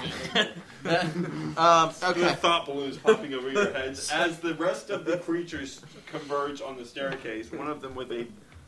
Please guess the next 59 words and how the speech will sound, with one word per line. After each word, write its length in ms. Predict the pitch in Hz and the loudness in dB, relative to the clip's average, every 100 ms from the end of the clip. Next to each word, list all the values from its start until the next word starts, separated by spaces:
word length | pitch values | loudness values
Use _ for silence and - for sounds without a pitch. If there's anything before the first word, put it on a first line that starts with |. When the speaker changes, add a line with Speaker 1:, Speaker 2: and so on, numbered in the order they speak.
| - 123 127 | -20 -16 -14
Speaker 3:
nice 300 | 127 127 120 107 101 | -12 -12 -14 -16 -12
brown 360 | 101 107 113 - - | -6 -6 -8 -14 -16
facial 360 | 98 98 - 104 | -16 -14 -14 -6
Speaker 2:
Would, 220 | 156 151 | 2 2
Speaker 3:
mask. 140 | - | 4
Speaker 2:
would 100 | 185 | 2
that 180 | 190 202 | 4 2
count 240 | 196 190 | 0 0
as 80 | 185 | 0
a 60 | 160 | -4
blind? 560 | 135 131 135 160 180 - - _ - - - | -4 0 0 -2 -6 -12 -20 _ -20 -20 -18
Like, 260 | 131 135 131 | -6 -6 -6
is 100 | 131 | -8
he? 200 | 139 131 - - - - | -8 -8 -10 -20 -20 -4
Speaker 3:
No, 180 | 175 147 | 2 4
no, 180 | 170 | 2
no. 120 | 151 110 | -2 -4
He's 260 | 135 147 | -6 -8
wiped 280 | - 131 117 | -4 -4 -4
it 60 | 117 | -8
off 160 | 104 95 | -6 4
his 80 | 117 | 4
Speaker 2:
Oh, 240 | 107 98 | 6 2
Speaker 3:
face, 220 | 90 - | 0 -6
and 80 | 104 | -8
the 60 | 123 | -6
Speaker 2:
okay. 100 | 139 | -6
Speaker 3:
others 140 | 139 | -6
have 120 | 127 - 107 | -12 -16 -10
wiped 280 | 127 120 120 | -10 -8 -8
off 220 | 120 - | -10 -10
the 80 | 120 | -16
cinders 420 | 127 123 117 117 | -14 -12 -12 -12
and 100 | 117 | -12
the 120 | 113 | -10
ash, 340 | 117 113 110 110 | -8 -8 -8 -8
and 140 | 120 | -8
Speaker 2:
Okay. 180 | 104 95 | -4 -2
Speaker 3:
they're, 160 | 85 - - | -4 -8 -12
they're 140 | 117 110 | -12 -12
converging 500 | - 117 120 120 120 | -14 -14 -12 -10 -6
Speaker 2:
So, 120 | 147 | 0
Speaker 3:
on 100 | 139 | 2
the 140 | 131 117 | 2 0
staircase. 140 | 113 | -2
Speaker 2:
I'm 140 | 131 160 | -2 -2
gonna, 340 | 165 127 113 - - | -2 -2 -4 -10 -10
I'm 60 | 143 | -6
gonna 120 | 185 | -4
hit 200 | 156 143 | -4 -6
this 140 | 143 - | -8 -2
guy 480 | 127 127 123 123 120 127 | 2 4 2 -2 -6 -14
who, 120 | 110 - - | -16 -16 -20
who, 100 | 117 - _ _ | -20 -20 _ _
wait, 260 | 131 120 - - | -4 -4 -4 -12
how 200 | - 147 | -6 0
Speaker 3:
You 60 | 135 | 0
Speaker 2:
f- 140 | |
Speaker 3:
have 0 | 143 | 0